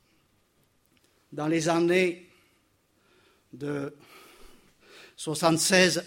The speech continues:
à quatre-vingt-deux. Et j'étais content de servir Dieu dans cette église. Rien ne laissait présager ce que je vais vous dire. Mais un jour, un matin,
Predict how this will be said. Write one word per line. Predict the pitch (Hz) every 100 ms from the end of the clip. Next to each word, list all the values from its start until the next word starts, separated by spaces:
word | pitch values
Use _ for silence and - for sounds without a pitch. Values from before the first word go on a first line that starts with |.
| -
à | 143
quatre-vingt-deux. | 160 147 160 151 160 151 143 143 - _ _ - 170 226 - - _ _ _ _ _ _ _ _ _ _ _ _ _ _ _ _ _ _ _ _ _ 175
Et | 208 202 196 - _ _ _ _ _ _ _
j'étais | 156 190 208
content | 202 202 202 196
de | 180 160
servir | - 160 156 156
Dieu | 131 175 185
dans | 147 156
cette | 160 156
église. | 175 147 190 202 - - - _ _ _ _
Rien | 139 190 190
ne | 185
laissait | 185 - 180
présager | - 170 170 165 175 175 170 - _ _
ce | - 151
que | 165
je | 151
vais | 156
vous | 151 160
dire. | 175 185 - - _ _ _ - _ _ _ - - - _ _ -
Mais | 175
un | 214
jour, | 175 226 226 - - -
un | 165
matin, | 165 170 185 175